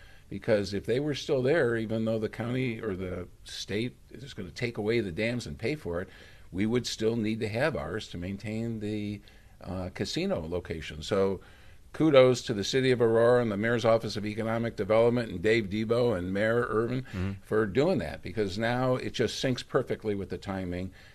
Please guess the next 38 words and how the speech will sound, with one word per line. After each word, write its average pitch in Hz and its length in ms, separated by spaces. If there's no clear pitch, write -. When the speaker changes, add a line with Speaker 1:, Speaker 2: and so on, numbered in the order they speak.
Speaker 1:
and 98 160
we 110 100
can 98 140
have 104 220
a 98 60
very 110 260
healthy 95 300
river 87 300
again, 85 300
which 87 160
is 85 80
gonna 95 180
be 90 140
great. 107 440
And 147 100
it 135 60
fits - 320
in 156 320
so - 280
well 123 340
with 98 360
the 104 140
whole 127 240
way 113 180
the 98 120
city 107 260
of 95 80
Aurora 98 320
has 90 140
been 95 180
rejuvenating 101 840
and 87 120
reinventing 95 560
itself. 78 460
And 90 240
this 107 140
is 95 160
perfect - 480